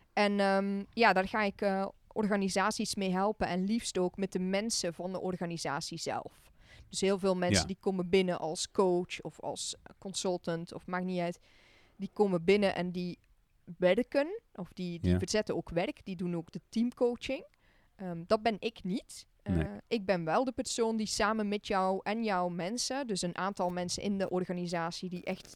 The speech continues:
Speaker 1: die transformatie willen gaan doen, eh, dus change agents, zeg maar, samen met hun
Speaker 2: Ja.
Speaker 1: gaan kijken, wat is er nu nodig, wat gaan we nu oppakken? En ook samen met hun een roadmap gaan uit, eh, wik-, eh,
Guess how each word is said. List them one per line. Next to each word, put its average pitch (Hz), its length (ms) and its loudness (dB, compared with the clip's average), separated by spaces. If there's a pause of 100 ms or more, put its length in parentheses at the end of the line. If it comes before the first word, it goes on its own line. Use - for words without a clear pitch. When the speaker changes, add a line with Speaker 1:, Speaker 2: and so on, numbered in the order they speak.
Speaker 1:
die 185 220 -8
transformatie 180 680 -4
willen 180 200 -4
gaan 165 240 -6
doen, 226 320 -2 (560)
eh, 170 280 -2
dus 165 180 -4
change 226 420 4
agents, 220 440 -2
zeg 190 200 -4
maar, 180 180 -4
samen 208 400 2
met 180 140 0
hun 196 140 6
Speaker 2:
Ja. 160 60 4
Speaker 1:
gaan 190 200 0
kijken, 180 520 -4 (360)
wat 185 320 -2
is 233 160 -2
er 190 140 -4
nu 185 160 -2
nodig, 233 640 -2
wat 175 160 -4
gaan 170 180 -6
we 170 60 -8
nu 170 140 -6
oppakken? 285 600 -2 (360)
En - 140 -4
ook - 100 -4
samen 185 360 0
met 180 160 -2
hun 175 140 -2
een 175 140 -4
roadmap 214 420 0
gaan 190 240 -4
uit, 185 280 -4
eh, 175 240 2
wik-, 180 140 -2 (100)
eh, 208 100 -6